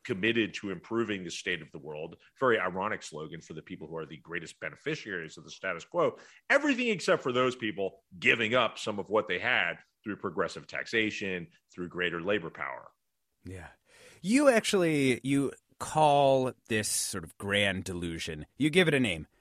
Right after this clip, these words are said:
Speaker 2: the cosmic lie. What is the, there's, there's many different forms of the cosmic lie in your book, but what it's, what's its sort of, like, platonic form?
Speaker 1: I mean, centrally, it's this idea that has pervaded our discourse, not just in the United States,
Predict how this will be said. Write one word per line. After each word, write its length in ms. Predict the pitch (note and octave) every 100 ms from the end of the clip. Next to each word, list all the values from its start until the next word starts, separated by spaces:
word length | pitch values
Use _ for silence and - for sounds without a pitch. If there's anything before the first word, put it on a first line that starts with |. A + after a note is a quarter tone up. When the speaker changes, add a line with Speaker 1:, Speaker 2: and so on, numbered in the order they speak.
| _
Speaker 2:
the 140 | A#2+
cosmic 720 | D3 - C3 C#3+ A2+ A#2+ G#2+ F2+
lie. 460 | E2+ D2+ C2 C2+ - _ - -
What 200 | - A3
is 180 | C4+ A3
the, 180 | F#3 D3+
there's, 260 | E3+ E3+ - -
there's 160 | F#3
many 160 | G#3 B3+
different 260 | A3 F3+ C3+
forms 460 | - F3+ F3 B2+
of 60 | A2+
the 80 | G#2+
cosmic 500 | - A2+ G#2 G2+ A2+
lie 160 | G2+
in 80 | F#2
your 80 | G2
book, 180 | A#2+ -
but 140 | E3+
what 120 | B3
it's, 240 | C4 - -
what's 260 | F3+ G3+
its 160 | G#3 -
sort 120 | E3+
of, 120 | C3+
like, 220 | B2 G#2+ - _
platonic 500 | - C#3 D#3+ C#3+ A2
form? 260 | - D#2 - _ _ _ _ _ - - _
Speaker 1:
I 120 | E3 -
mean, 200 | G#3+ F3+
centrally, 1000 | C3 - G#3+ A#3 - F#3 D3 B2+ A#2+ A2+ - _ _
it's 220 | D3 D3
this 280 | C3 D3 -
idea 800 | C#3 B2 B2 C3 A2+ F2 D#2+ D#2+ _ _
that 120 | A2
has 140 | A2+ A2
pervaded 840 | - A2 F2 B2 C#3+ C3+ C3+ B2 -
our 140 | G#2 -
discourse, 760 | A2 A2 - F2 D#2+ D#2 -
not 180 | G2+ B2+
just 180 | E3 -
in 60 |
the 80 | E3+
United 300 | D3 C3 A#2+
States, 460 | - G2+ F2+ F2